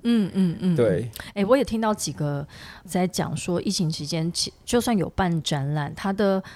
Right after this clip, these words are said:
Speaker 1: 来客数没有像以往这么多，但是像你之前我记得分享的，就是反而它的 target 很精准。
Speaker 2: 没错，没错。
Speaker 1: 嗯。
Speaker 2: 因为其实那个时候大概C E S以往，呃，如果四天的展期，大概有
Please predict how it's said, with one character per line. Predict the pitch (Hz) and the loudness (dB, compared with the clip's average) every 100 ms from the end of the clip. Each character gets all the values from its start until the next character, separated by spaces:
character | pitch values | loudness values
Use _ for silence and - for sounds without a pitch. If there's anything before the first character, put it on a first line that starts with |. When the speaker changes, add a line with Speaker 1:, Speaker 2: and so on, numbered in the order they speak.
| - - | -20 -8
Speaker 1:
来 | 165 170 165 | -2 2 2
客 | 185 - 269 208 | 0 4 6 6
数 | 214 254 214 | 2 2 2
没 | 180 185 | 4 4
有 | 247 226 | 4 2
像 | 240 | 4
以 | 208 | 4
往 | 190 | 4
这 | 160 | 4
么 | 190 180 - _ | 4 2 0 _
多， | 202 175 175 180 | 4 6 4 2
但 | 208 185 185 | 4 4 4
是 | - - 202 | 2 2 4
像 | 240 190 | 4 2
你 | |
之 | 165 190 | 0 -2
前 | 190 160 | 2 4
我 | 160 | 2
记 | - 196 | 2 2
得 | 175 160 156 | 4 4 2
分 | 160 - 185 | -2 0 2
享 | 180 165 139 | 2 0 -2
的， | 143 | -4
就 | 170 | -4
是 | 170 170 170 - - - | -4 -2 -4 -8 -20 -12
反 | - 180 | 0 2
而 | 175 185 | 2 0
它 | - 202 202 | -2 0 2
的 | 196 175 160 156 | 4 4 2 0
target | - 214 208 156 | 4 4 4 -2
很 | - 156 135 | -2 -6 -4
精 | - 170 175 | 0 2 2
准。 | - 165 151 | 0 -4 -4
Speaker 2:
没 | 127 110 | 0 0
错， | - 120 | 2 0
没 | 98 | 0
错。 | 90 - 78 | -4 -4 2
Speaker 1:
嗯。 | 190 160 | 2 4
Speaker 2:
因 | 147 | 4
为 | 151 | 4
其 | 139 | 4
实 | 160 208 | 2 4
那 | 220 | 4
个 | 190 | 4
时 | - | 4
候 | 185 | 2
大 | 185 | 2
概 | 180 175 | 2 2
C | 165 - | 2 0
E | 175 143 | 2 2
S | 143 120 | 2 -2
以 | 110 143 | 0 4
往， | 143 110 107 - | 6 6 -2 -8
呃， | - 117 98 | -4 0 2
如 | 107 | 0
果 | 139 127 | 2 2
四 | - | 2
天 | 139 135 | 0 0
的 | 127 | 0
展 | 87 | -2
期， | 104 110 | -4 -4
大 | 123 123 | -2 2
概 | 127 | 4
有 | 110 90 73 85 | 2 0 -6 -8